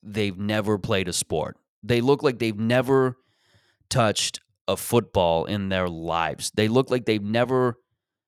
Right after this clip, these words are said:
they're, they're, like, allergic to baseballs. Like, they, they break out in hives every time they see a volleyball court. And, uh, mind you, like, I'm, I'm not one to talk shit. I was never a sports guy. I enjoy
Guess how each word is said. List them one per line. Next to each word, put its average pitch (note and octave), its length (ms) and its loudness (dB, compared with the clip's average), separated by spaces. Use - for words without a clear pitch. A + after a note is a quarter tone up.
they're, B2+ 140 2
they're, B2+ 160 0
like, B2 180 0
allergic A#2+ 720 4
to G#2 460 4
baseballs. E2+ 880 0
Like, G#2+ 200 0
they, A2+ 140 0
they A2 220 0
break A#2 380 2
out A#2 160 8
in G#2+ 80 0
hives G2+ 460 0
every G#2 200 2
time G2+ 280 0
they F#2+ 120 2
see G2+ 240 0
a F#2 80 0
volleyball F2 640 0
court. D#2+ 320 -2
And, B2+ 160 4
uh, A2+ 140 2
mind C3+ 300 6
you, G#2 120 2
like, G2+ 240 0
I'm, C#3 420 0
I'm A#2+ 180 4
not C3 200 4
one A#2+ 180 2
to A2+ 60 2
talk A2 280 4
shit. B2 240 4
I F#2+ 80 2
was G#2 120 -4
never A2+ 260 4
a A2+ 60 4
sports G#2+ 420 0
guy. G#2 380 2
I F#2+ 120 2
enjoy G#2+ 460 2